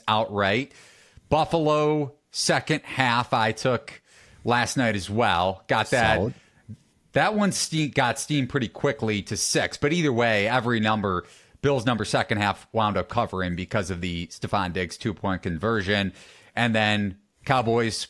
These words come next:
Speaker 1: plus three. I was very close to betting some live numbers in the second half. I just couldn't pull the trigger. One of them would have cashed, one of them wouldn't have cashed. So it's one of those, in hindsight, it is what it is. But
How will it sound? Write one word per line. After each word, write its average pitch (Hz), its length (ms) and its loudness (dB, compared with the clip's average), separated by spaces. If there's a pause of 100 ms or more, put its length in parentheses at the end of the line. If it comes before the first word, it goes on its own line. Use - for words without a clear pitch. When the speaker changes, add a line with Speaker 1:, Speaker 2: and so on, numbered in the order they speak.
Speaker 1:
plus 123 320 -2
three. 110 460 0 (180)
I 135 80 2
was 139 160 0
very 175 300 2
close 147 580 0 (240)
to 147 80 0
betting 123 380 2
some 123 180 -2
live 110 320 4
numbers 113 380 0
in 107 80 0
the 98 80 -2
second 110 340 -2
half. 104 320 0
I 98 120 0
just 87 300 -8 (400)
couldn't 151 260 0
pull 139 180 -2
the 110 100 -6
trigger. 135 600 0 (420)
One 156 240 2
of 180 40 0
them 165 140 2
would 160 120 4
have 151 100 -2
cashed, 156 400 2
one 131 160 2
of 120 40 0
them 120 120 2
wouldn't 127 180 0
have - 140 -6
cashed. 120 320 2
So 110 100 -2
it's 95 140 -4
one 113 120 0
of 104 60 -2
those, 98 460 0 (280)
in 110 120 -2
hindsight, 101 720 2
it 123 100 2
is 107 220 0
what 104 160 2
it 87 80 -2
is. 92 300 0
But 101 280 0